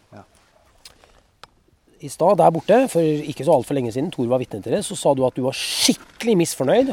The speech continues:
Speaker 2: og at du gjerne ville ha tall på
Speaker 1: Ja.
Speaker 2: hvor søppel det var.
Speaker 1: Jeg har på bånd.
Speaker 2: Ja. Var du nå, var det båndlampa du var misfornøyd med, og så dro
Speaker 1: Ja.
Speaker 2: du alt i ett og samme drag?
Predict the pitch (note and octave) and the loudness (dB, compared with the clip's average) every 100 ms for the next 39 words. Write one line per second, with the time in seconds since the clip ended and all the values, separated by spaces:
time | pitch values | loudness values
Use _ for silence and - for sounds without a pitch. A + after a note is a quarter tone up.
0 | E3+ D#3 F3+ E3 A2+ B2 D3 - - D3 | 0 2 4 4 4 -2 -8 -14 -2 2
1 | G#3 C4+ - D3+ D#3 C#3+ - - C3 _ | 4 2 -2 0 0 -2 -4 -2 -4 _
2 | - C#3+ D3 C#3 A#2+ C3 G#2 C#3 C#3+ C3 | -4 0 2 4 4 4 2 -2 0 -2
3 | C3 D#3 D3 E3+ D3+ - - - C3+ D3 | -2 -4 -2 -4 -4 -10 -16 0 6 6
4 | A2 - - - C3 F3+ A3+ F3+ F3+ F3 | 6 -4 -20 -6 2 2 4 2 2 0
5 | - D3 E3 F#3+ G3+ G3+ G3 C#3 A2+ A3 | -2 0 2 2 -2 -4 -6 -10 2 4
6 | E3 A#2+ G#2+ A2 G#2+ D#3 E3+ E3+ F#3+ F#3 | 4 0 -4 -6 -2 -2 0 0 -2 -4
7 | - D#3 D3+ F#3+ E3+ C#3 C#3 D#3+ D#3 - | -4 -4 -2 -4 -4 2 4 4 2 0
8 | C3+ C3 - F3 - D#3+ F3 D3+ D#3+ G3 | 0 -2 -4 -8 -8 -6 -4 -2 0 0
9 | A3+ C3+ | 0 -4